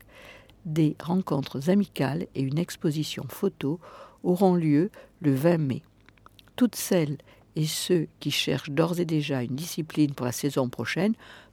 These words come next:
peuvent se rendre aux portes ouvertes du club le dimanche vingt-cinq juin.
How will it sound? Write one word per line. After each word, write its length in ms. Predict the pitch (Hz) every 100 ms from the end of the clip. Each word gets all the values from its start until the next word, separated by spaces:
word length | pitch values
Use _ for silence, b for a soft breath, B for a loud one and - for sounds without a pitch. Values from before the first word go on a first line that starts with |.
| _
peuvent 200 | 220 226
se 160 | - 185
rendre 300 | 196 202 151
aux 60 |
portes 340 | 139 185 180 160
ouvertes 340 | 151 165 -
du 160 | 139 156
club 340 | - 139 175 B B B -
le 80 | 147
dimanche 480 | 180 180 208 202 -
vingt-cinq 440 | 151 190 - 170
juin. 200 | 151 113